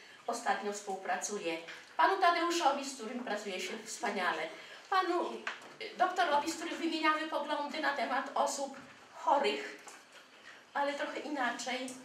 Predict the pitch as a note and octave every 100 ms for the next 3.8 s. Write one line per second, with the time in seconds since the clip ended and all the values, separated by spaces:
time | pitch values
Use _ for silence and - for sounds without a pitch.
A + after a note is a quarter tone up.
0 | - B3+ G#3 A#3 A#3+ B3 - - C#4 B3+
1 | B3+ C4 A#3+ B3 A3 G#3+ G#3+ G#3 G3 F#3+
2 | - - - - - - - - - -
3 | C4+ E4 E4+ E4+ A#3+ G#3+ - -